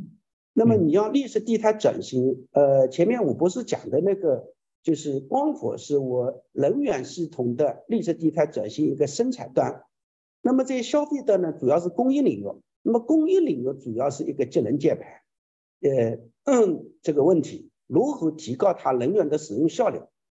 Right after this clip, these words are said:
Speaker 1: 减少它的浪费，同时呢，是这个工厂里面呢，它也是一个分布式光发电的一个，呃，最最重要的场景，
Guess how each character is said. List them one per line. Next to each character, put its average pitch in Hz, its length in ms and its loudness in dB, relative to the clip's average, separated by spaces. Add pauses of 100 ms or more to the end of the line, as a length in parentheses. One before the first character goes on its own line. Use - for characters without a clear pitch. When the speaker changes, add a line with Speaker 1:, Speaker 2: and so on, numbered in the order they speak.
(300)
Speaker 1:
减 233 200 2
少 214 140 -4
它 147 160 -4
的 131 100 -2
浪 160 300 -2
费， 151 320 -2 (320)
同 214 320 2
时 185 240 0
呢， 214 220 0 (320)
是 196 180 -4
这 196 140 2
个 180 340 4
工 285 300 2
厂 220 200 -2
里 170 140 0
面 135 240 2
呢， 110 220 -2 (100)
它 226 180 -2
也 151 220 -2
是 - 140 -2
一 180 40 2
个 175 120 2
分 285 260 2
布 294 160 -4
式 - 140 0
光 220 480 0 (120)
发 240 120 0
电 226 180 2
的 175 80 2
一 170 80 0
个， 170 300 2 (320)
呃， 147 260 2
最 269 240 -2
最 214 160 2
重 294 220 0
要 165 100 2
的 110 160 -10
场 - 240 -2
景， - 260 -6